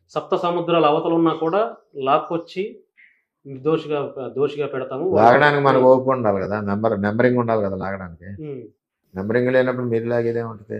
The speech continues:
Speaker 1: ఉమ్.
Speaker 2: అది చాలా మాట్లాడే విధానం తప్పు. ఒక ఆఫీసర్స్ని పట్టుకుని బట్టలు ఊడకూడదు. Already బట్టలు ఊడదీసేశాడు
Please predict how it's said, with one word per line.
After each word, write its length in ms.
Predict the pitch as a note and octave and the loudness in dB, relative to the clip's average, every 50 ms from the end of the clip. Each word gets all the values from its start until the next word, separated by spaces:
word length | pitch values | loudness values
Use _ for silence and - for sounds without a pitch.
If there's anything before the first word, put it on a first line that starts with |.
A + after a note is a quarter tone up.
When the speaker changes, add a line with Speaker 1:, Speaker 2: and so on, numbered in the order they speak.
| - D#3+ D3+ | -10 -10 -10
Speaker 1:
ఉమ్. 160 | C#3 B2+ A2+ - - _ _ _ - | -10 -10 -12 -16 -20 _ _ _ -12
Speaker 2:
అది 80 | F2 - - | -10 -6 -2
చాలా 160 | G2 G2+ A2+ B2 | -2 0 0 0
మాట్లాడే 500 | A#2 G2+ G2 G2+ G2 - B2 B2+ B2+ C3 | 0 0 0 0 0 0 0 0 0 0
విధానం 360 | A2+ G2+ A2+ A#2 A#2+ B2 - - | 0 0 0 0 -2 -2 -2 -2
తప్పు. 220 | G2 G2 - - | -2 -2 0 -2
ఒక 140 | F#2+ E2 F#2 | -2 0 0
ఆఫీసర్స్ని 580 | F2 F2 F2+ F#2+ G#2 G2 - A2+ G#2 - G#2+ G#2 | -2 -2 -2 -2 -4 -2 -2 -2 -2 -2 -4 -4
పట్టుకుని 320 | G2+ F#2+ - - G#2 G2+ | -4 -4 -6 -8 -8 -4
బట్టలు 300 | G2 G2 - - G2 G2 | -4 -4 -4 -4 -4 -4
ఊడకూడదు. 280 | F#2+ F#2+ F#2 F#2 F#2 F#2+ | -2 0 -2 -2 -2 -2
Already 340 | F#2 F#2 G2+ G#2+ A#2 B2+ A2+ | -2 0 2 2 2 2 2
బట్టలు 300 | G#2 G#2 G2+ - - B2 | 2 2 2 2 4 6
ఊడదీసేశాడు 600 | A#2 A#2+ B2 B2 C3 B2 B2+ - - G2 - - | 6 6 6 6 4 0 -2 -4 -4 -6 -6 -6